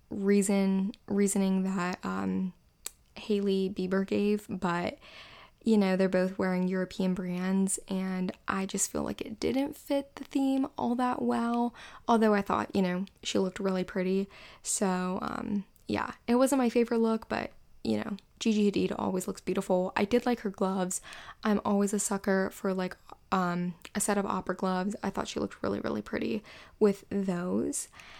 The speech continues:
Um, another person I want to talk about is Olivia Rodrigo. She was wearing Saint Laurent, and she said that she was inspired by, uh, sort of, like, American punk meets feminine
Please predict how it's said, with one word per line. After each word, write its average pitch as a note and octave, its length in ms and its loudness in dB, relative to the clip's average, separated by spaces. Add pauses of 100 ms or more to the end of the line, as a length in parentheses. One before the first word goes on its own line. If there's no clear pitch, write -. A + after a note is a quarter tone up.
(640)
Um, A3 400 4
another A3 580 6
person A#3+ 400 -2
I A3+ 60 2
want G#3+ 160 2
to - 40 -4
talk G#3 160 -4
about G#3 540 0
is G3 400 2 (100)
Olivia G3 400 0
Rodrigo. A3+ 880 0
She B3 160 -2
was G#3+ 140 2
wearing G3+ 300 4
Saint - 260 -2
Laurent, G3+ 540 2 (480)
and A#3+ 440 2
she C4 140 0
said C#4+ 300 0
that C4 180 0
she A#3 260 0
was A3+ 300 4
inspired G3 800 0
by, F#3 420 0 (160)
uh, - 160 -12
sort - 260 -2
of, G3 100 -4
like, G3+ 200 -2
American G3 1040 2 (440)
punk G3+ 540 0 (240)
meets G3+ 600 4 (100)
feminine G3 880 2